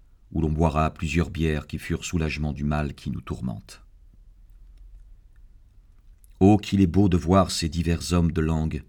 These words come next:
de cultures fort diverses parler entre eux pacifiquement comme si cela était naturel.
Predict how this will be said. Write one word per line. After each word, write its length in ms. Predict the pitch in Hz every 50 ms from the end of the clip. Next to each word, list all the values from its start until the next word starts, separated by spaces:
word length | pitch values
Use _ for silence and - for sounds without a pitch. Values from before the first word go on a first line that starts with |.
| - _ _ - _ - - - - -
de 80 | - 85
cultures 480 | - - 92 87 - - 92 92 85
fort 220 | - - - 90 78
diverses 480 | 71 76 73 - 82 78 78 - -
parler 360 | - - 87 73 78 80 82 80
entre 360 | 73 76 - - - - 85
eux 180 | 82 76 65 - -
pacifiquement 680 | 87 85 - - 85 - - - - - 90 73 71 67
comme 200 | - - 69 67
si 140 | - -
cela 260 | - - - 73 76 73
était 200 | 69 - 76 69
naturel. 600 | 67 65 - - - 71 67 64 58 57 -